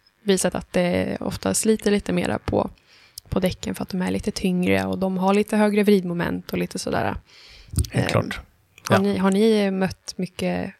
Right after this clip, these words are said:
Speaker 1: eh, frågor just på grund av den utvecklingen mot elbilar från konsument?
Speaker 2: Jag tror även att konsumenter som väljer, eh, vissa typer av elbilar, eh, är ju ganska pålästa och man läser lite forum och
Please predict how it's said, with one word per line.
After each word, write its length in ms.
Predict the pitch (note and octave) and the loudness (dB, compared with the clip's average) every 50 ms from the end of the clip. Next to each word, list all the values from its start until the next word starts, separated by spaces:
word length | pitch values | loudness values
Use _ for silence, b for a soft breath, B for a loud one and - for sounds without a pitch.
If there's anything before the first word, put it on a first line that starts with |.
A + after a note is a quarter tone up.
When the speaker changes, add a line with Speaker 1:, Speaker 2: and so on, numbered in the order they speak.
| _ _ _ | _ _ _
Speaker 1:
eh, 140 | - - - | -8 -6 -6
frågor 460 | - - G2+ F#2 F2+ - F#2 F#2+ F#2 | -2 0 0 0 0 0 -2 -2 -2
just 440 | F2+ F#2 F2+ - - - - - - | -2 -2 -4 -6 -6 -8 -8 -8 -4
på 120 | - - | -4 0
grund 240 | F#3 F#3+ G#3 A3 G#3 | 2 4 4 4 4
av 100 | F#3+ F3+ | 2 0
den 160 | F3 - - | -2 -2 -4
utvecklingen 500 | G3 - - - - - - - - G3 G3 | -4 -4 -4 -4 -6 -6 -6 -6 -6 -4 -4
mot 160 | F#3 F#3 - | -4 -4 -2
elbilar 480 | G3+ F#3+ F#3 F#3+ A3+ A#3 A#3 - - - - b b b b b b _ - - | -2 -2 0 0 0 0 -2 -4 -8 -10 -14 b b b b b b _ -20 -6
från 200 | - - F#3+ F3+ | -2 0 0 2
konsument? 600 | F#3 - F#3+ - F#3+ G3 - - - - - - - | 2 0 -2 -2 -2 -2 -4 -4 -8 -8 -8 -8 -6
Speaker 2:
Jag 480 | D#3 C3 B2 A#2+ A2 G#2+ G#2 A2 A#2 - | -6 -4 -2 0 0 2 2 0 0 2
tror 240 | - D3+ D3 D3 C#3+ | 2 4 6 8 8
även 260 | C#3 A#2+ A#2 A#2 A#2 | 6 6 4 2 0
att 140 | A2+ A2 - | -2 -2 -4
konsumenter 960 | - - B2 A#2 - - - C3 B2 A#2 G2+ F#2+ G2+ G#2 - - - - B2+ | -2 0 0 0 0 0 0 2 2 0 0 -2 -6 -8 -10 -8 -6 -2 0
som 260 | - - C3 B2 A#2 | 0 2 2 0 2
väljer, 840 | A#2+ B2+ A#2 G#2+ G#2+ G#2+ A2 A2+ A#2+ C3 C3+ C#3 C#3 C3+ C3 C3 C3+ C3+ C3 B2+ B2+ B2 A#2+ | 2 2 2 2 2 -2 -4 -4 -2 0 0 0 0 0 -2 -2 -2 0 2 2 4 4 2
eh, 60 | A2+ B B B B B B B B - - - - | 2 B B B B B B B B -14 -8 -4 0
vissa 380 | A#2+ B2+ A#2+ - - - G#2+ | 2 2 2 4 2 2 2
typer 260 | - - D#3+ C3 - | 2 2 2 2 0
av 120 | B2 A#2 - B2 | 0 2 2 2
elbilar, 760 | B2 A#2 A2+ G#2 A2+ G#2+ G#2 F#2+ F#2 F#2+ G2 F#2+ F#2+ G2 G#2 | 4 2 2 0 0 -2 0 2 2 2 2 0 0 0 0
eh, 380 | G2+ G2 G2 F#2+ G2 G2+ G#2+ B2 | 0 2 2 2 2 2 2 2
är 80 | A#2+ | 2
ju 220 | A2 G#2+ G#2 G#2 A2 | 2 2 2 0 0
ganska 580 | A2+ - A#2+ C3+ C#3 A2+ - - - - F2+ | 0 0 0 0 0 -2 -4 -4 -4 -6 -6
pålästa 720 | - - - - C3 A2 - - - - - - - G2 G2 | -4 -2 0 0 2 2 0 0 -2 -4 -4 -4 -2 -2 0
och 120 | G#2 G#2 | 0 2
man 160 | G#2+ A2 A2+ | 2 2 2
läser 280 | A2+ A2 G#2 - - A#2 | 2 2 0 -2 -4 -6
lite 220 | A#2+ A2+ - - | -8 -6 -6 -6
forum 680 | A2 - D3+ D3+ C#3 A#2+ G#2+ G2+ G2+ G2+ F#2+ F#2+ G2+ G2+ | -2 0 2 2 2 2 0 0 0 0 0 0 0 0
och 300 | G#2 G#2 G#2+ G#2 G2+ B | 0 0 0 -2 -2 B